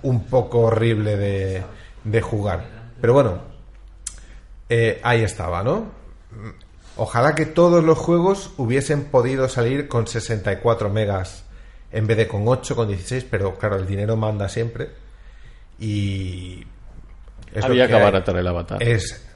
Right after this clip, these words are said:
Speaker 1: había que abaratarlo y, y, pero estoy convencido de que si todos hubieran empleado los sesenta y cuatro megas, hubiéramos visto verdaderas joyitas, ¿eh?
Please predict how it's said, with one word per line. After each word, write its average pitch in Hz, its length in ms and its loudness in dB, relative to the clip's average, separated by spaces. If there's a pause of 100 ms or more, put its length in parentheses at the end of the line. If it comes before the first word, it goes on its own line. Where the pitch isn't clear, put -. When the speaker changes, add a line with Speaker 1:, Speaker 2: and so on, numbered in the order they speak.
Speaker 1:
había 98 320 -4
que 98 300 0
abaratarlo 113 640 0
y, 113 120 0
y, 92 360 -10 (300)
pero 110 160 2
estoy 143 200 0
convencido 139 460 0
de 147 140 2
que 101 260 -4 (280)
si - 260 -4
todos 160 300 6
hubieran 131 260 4
empleado 101 720 0 (400)
los 107 180 0
sesenta 117 360 0
y 104 60 0
cuatro 131 360 4
megas, 131 360 2
hubiéramos 107 420 0
visto 101 880 2
verdaderas 95 440 -2
joyitas, 95 500 -4
¿eh? 139 140 -8